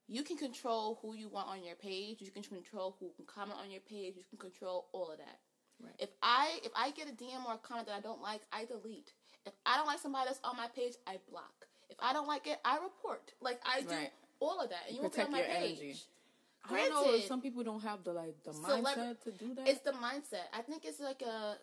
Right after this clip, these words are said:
Speaker 2: People
Speaker 1: people
Speaker 2: wanna be
Speaker 1: pleaser
Speaker 2: liked.
Speaker 1: or,
Speaker 2: Yeah, they
Speaker 1: like, an
Speaker 2: want
Speaker 1: insecurity. It's like, but if you don't like what I'm doing, I'm just gonna take you off.
Speaker 2: Right, and then to the point where, like, you will commit suicide or you will wanna harm yourself.
Speaker 1: But that's what a lot of little kids, I think it's
Speaker 2: Right.
Speaker 1: some little kids, and, like, I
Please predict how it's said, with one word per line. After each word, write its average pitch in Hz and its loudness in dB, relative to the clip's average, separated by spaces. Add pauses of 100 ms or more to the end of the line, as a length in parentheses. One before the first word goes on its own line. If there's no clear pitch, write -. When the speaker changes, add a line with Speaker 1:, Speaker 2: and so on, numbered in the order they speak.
(100)
Speaker 2:
People 269 -2
Speaker 1:
people 220 4
Speaker 2:
wanna 226 2
be 294 -2
Speaker 1:
pleaser 294 2
Speaker 2:
liked. 277 4
Speaker 1:
or, 240 6
Speaker 2:
Yeah, - 8
they - 4
Speaker 1:
like, 330 -2
an 220 0
Speaker 2:
want 190 -2
Speaker 1:
insecurity. 254 -2
It's 240 -8
like, 202 -2 (420)
but 330 -2
if 359 -6
you 508 2
don't 494 0
like 480 -4
what 392 -2
I'm 285 -4
doing, 370 -4 (520)
I'm 349 -2
just 392 -10
gonna 359 -6
take 359 -8
you 311 -8
off. 339 0
Speaker 2:
Right, 151 -8
and 180 -2
then 190 0
to 233 0
the 208 0
point 226 0
where, 202 2
like, 170 2
you 180 -2
will 175 -4 (100)
commit 165 -8 (180)
suicide 160 -8
or 147 -8
you 151 -10
will 160 -6
wanna 156 -10
harm 175 -6
yourself. 160 -12
Speaker 1:
But 269 4
that's 294 4
what 427 0
a - -4
lot 285 0
of 240 -2
little 214 -4
kids, 233 -6
I 233 -2
think - -6
it's 349 4
Speaker 2:
Right. 311 4
Speaker 1:
some 277 2
little 220 0
kids, 214 -4
and, 220 -2
like, 202 -4 (540)
I 262 10